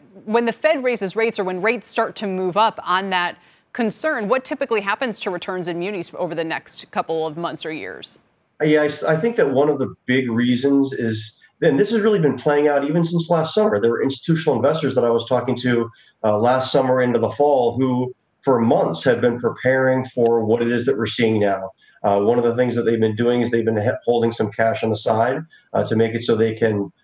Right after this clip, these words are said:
Speaker 2: uh, withstand any significant, uh, or lengthy fund, uh, you know, outflows. Uh, one of the things that I'm starting to see now is I'm starting to see some bargain pickers. There are some folks who are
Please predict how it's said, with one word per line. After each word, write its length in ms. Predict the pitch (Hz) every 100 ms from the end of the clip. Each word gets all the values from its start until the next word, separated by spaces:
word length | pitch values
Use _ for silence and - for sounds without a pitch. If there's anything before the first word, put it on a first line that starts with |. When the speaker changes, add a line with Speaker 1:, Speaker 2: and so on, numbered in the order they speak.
| _ -
Speaker 2:
uh, 140 | 101
withstand 640 | 104 107 - 117 113 113 113
any 380 | 123 110 110 101
significant, 760 | - 110 117 120 - 107 101 104
uh, 220 | 101 95
or 340 | 110 107 104
lengthy 420 | 101 120 123 117
fund, 340 | 87 113 107 98 -
uh, 220 | 104 101 95
you 100 | 101
know, 100 | -
outflows. 640 | 117 117 - 104 127 - - - - -
Uh, 220 | 104 101 104
one 280 | 131 135
of 60 | 165
the 80 | 160
things 280 | 156 151 147
that 100 | 123
I'm 100 | 113
starting 300 | 139 131 120
to 60 |
see 200 | 117 120
now 440 | 104 101 113 190 - - -
is 120 | 117
I'm 140 | 117 113
starting 320 | 160 180 208
to 80 | 196
see 340 | 165 196 175 -
some 680 | - - 160 175 190 190 - _ -
bargain 560 | - 135 147 156 143 -
pickers. 400 | 117 104 101 95
There 120 | 117
are 60 | 110
some 220 | 120 113
folks 360 | 131 143 143
who 200 | - 123
are 320 | 113 110 107